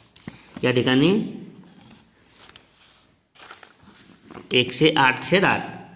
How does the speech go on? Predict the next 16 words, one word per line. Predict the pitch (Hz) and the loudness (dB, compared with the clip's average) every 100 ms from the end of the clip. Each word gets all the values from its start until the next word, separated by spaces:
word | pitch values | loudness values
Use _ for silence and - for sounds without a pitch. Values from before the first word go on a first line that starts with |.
| - | -4
एकशे | 113 110 - 123 127 147 170 - - - - - _ _ _ _ _ _ _ _ - | -4 -4 -2 0 4 2 0 -6 -16 -20 -20 -20 _ _ _ _ _ _ _ _ 4
एक | 165 196 190 202 | 6 6 4 -2
छेद | 143 135 | 2 4
आठ, | 110 85 - - - - - _ - | 2 -2 -10 -16 -20 -20 -20 _ 2
एकशे | 135 139 - 175 | 2 2 4 6
एक | 180 170 156 170 170 - - | 6 6 8 8 6 0 2
छेद | 143 147 - | 4 4 2
आठ, | 139 135 135 147 - - | 2 4 4 2 0 -2
एकशे | 123 120 - 143 143 151 - - - | -2 -2 2 6 6 4 -2 -14 -8
एकला | 117 117 131 | -4 -2 0
आठनं | 131 135 | 0 2
भागायचं. | 165 139 123 113 117 | 2 4 2 0 -2
हां, | 127 123 98 - | 0 0 -2 0
चला, | 143 101 - - | 0 0 -4 0
आठ | 120 123 | 2 2
एके | 131 151 123 - | 2 4 2 2